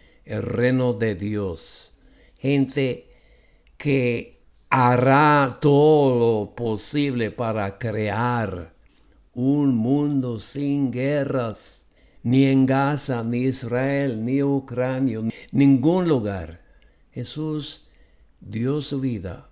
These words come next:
para que todos nosotros pudiéramos dejar de despreciar a nadie.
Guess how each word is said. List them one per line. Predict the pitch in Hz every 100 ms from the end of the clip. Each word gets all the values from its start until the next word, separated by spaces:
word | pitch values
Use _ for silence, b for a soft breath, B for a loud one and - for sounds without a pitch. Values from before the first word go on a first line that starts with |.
| _
para | 98 104
que | 113
todos | 101 - 131 143 139
nosotros | 131 113 117 90 - 92 - - _ b b b b b -
pudiéramos | 104 101 95 95 101 110 110 107 95 95
dejar | 101 87 90 101 107 113 117 117 B B
de | - 107 101
despreciar | 104 95 - 101 95 95 - 98 95 101 104 101 - -
a | -
nadie. | 90 87 92 101 87 92 85 -